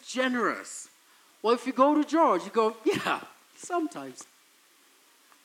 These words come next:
'Cause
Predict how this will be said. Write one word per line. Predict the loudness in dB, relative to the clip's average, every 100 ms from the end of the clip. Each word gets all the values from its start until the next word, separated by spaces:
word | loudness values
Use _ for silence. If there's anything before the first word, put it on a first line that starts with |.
| _ _ _ _ _ _ _ _ _ _ _ _ _ _ _ _ _ _ _ _ -20 -20 _
'Cause | -4 -4